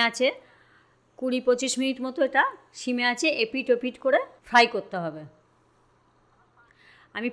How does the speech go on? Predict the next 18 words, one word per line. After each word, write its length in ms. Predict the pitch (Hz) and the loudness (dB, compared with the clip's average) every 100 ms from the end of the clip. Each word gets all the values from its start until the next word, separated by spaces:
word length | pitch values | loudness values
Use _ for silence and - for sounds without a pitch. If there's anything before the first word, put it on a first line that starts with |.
| 247 | 4
পাঁচ 180 | 240 233 247 | 6 4 2
মিনিট 160 | 269 262 | 4 6
ওই 80 | 240 | 4
পিঠটা 240 | 247 247 262 - | 2 0 0 2
ফ্রাই 160 | 233 233 | 2 4
করেছি। 260 | 233 208 254 349 311 208 | 2 0 -4 -8 -10 -4
এবার 140 | 254 285 | -2 -2
চিকেনটা 380 | 262 254 254 311 523 - _ _ - | -2 -2 2 4 2 -2 _ _ -8
উল্টে 260 | 262 240 269 | -6 -2 0
দিয়ে 120 | 302 554 554 | 2 0 2
ওই 60 | 247 240 | 2 2
দিকটা 240 | 254 - 554 - _ _ _ _ _ _ _ 190 | 2 2 2 -2 _ _ _ _ _ _ _ 0
ভাজবো। 360 | 226 170 160 160 - _ _ _ - | 0 0 -8 -12 -16 _ _ _ -2
আবারও 240 | 214 247 269 208 | 4 6 6 4
আমি 140 | 226 359 - _ _ | 2 -4 -10 _ _
পাঁচ 180 | 247 247 247 | 6 6 6
মিনিট 180 | 262 330 | 2 2
ওই 40 | 240 | 0